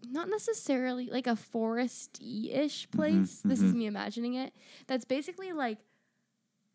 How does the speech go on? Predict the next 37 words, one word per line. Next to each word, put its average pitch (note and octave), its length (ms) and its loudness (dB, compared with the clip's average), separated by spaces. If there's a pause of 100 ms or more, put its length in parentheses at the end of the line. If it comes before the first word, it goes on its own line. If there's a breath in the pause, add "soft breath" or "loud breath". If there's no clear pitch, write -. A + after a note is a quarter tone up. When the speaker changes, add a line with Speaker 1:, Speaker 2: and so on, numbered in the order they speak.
(280)
Speaker 1:
can C#4 200 2
be B3+ 180 4
opened A3 460 2
up D#3+ 300 -4
so A3+ 200 -2
that G#3 320 -2
it's G#3 240 -6
outdoors B3 1000 -4
and A#3 140 0
there's, G#3 180 -2
like, G3 180 -10
outdoor G#3+ 380 -2
area, G#3+ 440 -2
but A#3+ 160 -4
it's, A3 200 -4
like, G3 140 -2
got G3 260 -6
all A3 320 2
the A3+ 120 -2
supplies G#3 640 -4
and G#3 140 -4
things G#3+ 220 -2
that G#3 80 -10
you G#3 140 -2
need G3 440 -2
for - 100 4
maybe, G2+ 100 8
like, G2 60 6
Speaker 2:
Wow, F#2 720 4
Speaker 1:
paint A#3 120 -2
Speaker 2:
this G#3+ 160 6
is G#3+ 300 6
Speaker 1:
supplies. G#3+ 280 -2
Speaker 2:
great. F#3+ 480 4
Speaker 1:
It's, - 140 2
like, E4 180 2
this, D4+ 240 2